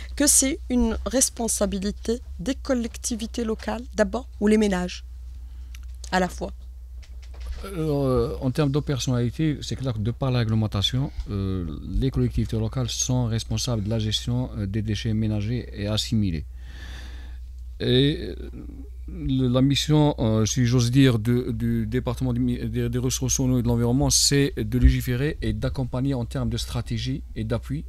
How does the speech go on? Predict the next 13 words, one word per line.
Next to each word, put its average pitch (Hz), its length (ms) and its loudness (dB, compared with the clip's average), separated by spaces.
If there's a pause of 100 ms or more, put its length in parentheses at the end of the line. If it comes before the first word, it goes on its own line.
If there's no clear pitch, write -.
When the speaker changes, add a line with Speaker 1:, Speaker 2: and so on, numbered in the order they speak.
Speaker 2:
euh, 107 220 -4
aux 107 140 -6
collectivités 123 480 -4
locales 117 240 -4
justement 120 360 -2
pour 131 320 -4 (920)
la, - 160 -8
la 104 160 2
gestion 131 340 4
des 113 120 4
déchets 117 220 4
ménagers 117 300 4
assimilés. 98 460 0